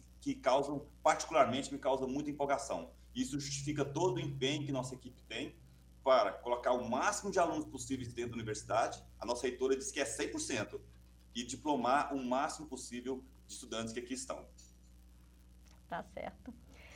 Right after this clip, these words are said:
Speaker 2: O professor Israel se descreve como um homem moreno, alto, magro, de cabelos e olhos castanhos.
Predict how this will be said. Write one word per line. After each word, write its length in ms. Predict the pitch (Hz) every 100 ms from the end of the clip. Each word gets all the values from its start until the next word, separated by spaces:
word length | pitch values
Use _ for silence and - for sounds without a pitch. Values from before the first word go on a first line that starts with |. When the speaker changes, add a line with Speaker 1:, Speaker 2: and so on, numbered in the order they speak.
| - -
Speaker 2:
O 80 | 233
professor 280 | 285 285 285
Israel 540 | 277 247 214 240 277
se 160 | 277 233
descreve 640 | 226 - 214 226 233 240
como 280 | 240 226 226
um 80 | 220
homem 320 | 214 214 208
moreno, 600 | 202 196 190 208 247 226
alto, 480 | 190 202 233 233 226
magro, 640 | 208 190 220 226 240 254
de 120 | 254 233
cabelos 540 | 226 202 233 262 269
e 80 | 240
olhos 260 | 214 208
castanhos. 680 | - 240 240 175 160 185 -